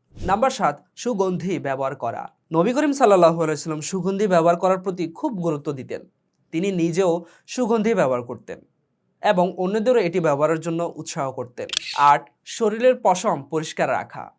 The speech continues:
নবী সাল্লাল্লাহু আলাইহি সাল্লাম শারীরিকভাবে পরিচ্ছন্ন থাকতেন এবং তার শরীরের পশমও পরিচ্ছন্ন থাকতেন।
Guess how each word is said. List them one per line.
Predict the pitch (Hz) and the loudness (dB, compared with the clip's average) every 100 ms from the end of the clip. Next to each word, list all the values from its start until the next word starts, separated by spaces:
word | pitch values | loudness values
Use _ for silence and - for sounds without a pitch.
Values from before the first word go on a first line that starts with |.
| 156 | -4
নবী | 160 | -2
সাল্লাল্লাহু | 247 302 285 277 285 | 2 2 4 2 2
আলাইহি | 269 | 2
সাল্লাম | 247 233 | 2 -2
শারীরিকভাবে | 175 165 151 175 175 180 185 | 0 0 0 -2 0 0 -2
পরিচ্ছন্ন | 185 185 185 214 208 | -4 -4 -4 -6 -6
থাকতেন | 202 185 - 196 190 | -6 -8 -4 -6 -4
এবং | 160 151 143 120 - _ _ | -4 -4 -4 -6 -18 _ _
তার | 185 | 2
শরীরের | 185 220 202 220 226 | 2 0 0 0 2
পশমও | 185 160 196 196 131 | 2 0 -2 -2 -4
পরিচ্ছন্ন | 120 - 185 | -8 -10 -8
থাকতেন। | 165 143 120 | -8 -10 -14